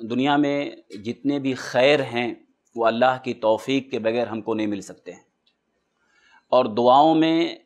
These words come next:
ये होता है कि हम अपनी ज़िल्लत और अपनी फ़कीरी और अपनी मुहताजी अल्लाह के सामने रखते हैं और ये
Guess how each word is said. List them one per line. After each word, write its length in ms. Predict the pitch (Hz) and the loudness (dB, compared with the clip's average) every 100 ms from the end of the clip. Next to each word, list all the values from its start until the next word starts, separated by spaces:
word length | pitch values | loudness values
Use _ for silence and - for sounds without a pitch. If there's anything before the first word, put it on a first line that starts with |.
| _ _ - | _ _ -6
ये 160 | 117 160 | 0 0
होता 360 | 143 - 139 | 0 2 2
है 180 | 131 139 | 2 0
कि 160 | 135 143 | -2 -6
हम 380 | 123 156 160 151 _ _ _ - | -2 0 0 -4 _ _ _ -2
अपनी 280 | 120 - 139 | -2 2 2
ज़िल्लत 500 | 110 123 123 151 151 151 | 2 0 4 4 4 2
और 140 | 127 | 0
अपनी 260 | 123 135 143 | 2 0 -2
फ़कीरी 580 | - - 131 139 156 160 | -2 -4 0 4 6 6
और 160 | 143 127 | 4 0
अपनी 240 | - 139 | 0 -2
मुहताजी 580 | 123 113 - 113 120 151 | -2 -2 0 0 2 0
अल्लाह 280 | - 117 123 | 0 2 0
के 120 | 123 | 0
सामने 360 | - 107 117 123 | 0 0 0 -2
रखते 300 | 104 - 127 | -2 -4 -6
हैं 240 | 110 92 _ _ _ _ - | -6 -12 _ _ _ _ -2
और 240 | 127 131 123 | 2 2 2
ये 600 | 131 175 175 165 - | 2 2 2 -2 -6